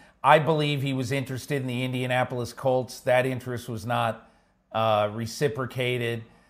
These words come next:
I believe the Los Angeles Chargers were interested in him.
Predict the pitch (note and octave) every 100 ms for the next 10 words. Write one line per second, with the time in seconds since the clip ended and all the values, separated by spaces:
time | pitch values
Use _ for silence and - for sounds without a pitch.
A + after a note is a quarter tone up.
0 | _ _ - A#2+ A#2+ B2+ C3 C3+ C3+ A#2+
1 | B2 B2 A#2 C3 C#3+ C3 B2+ D3 C#3+ B2
2 | B2 A2+ - C#3+ C#3 C3 C3+ A#2 B2 B2
3 | C3 C3 A#2+ - C#3 A#2+ A2+ C3+ C3+ C3
4 | B2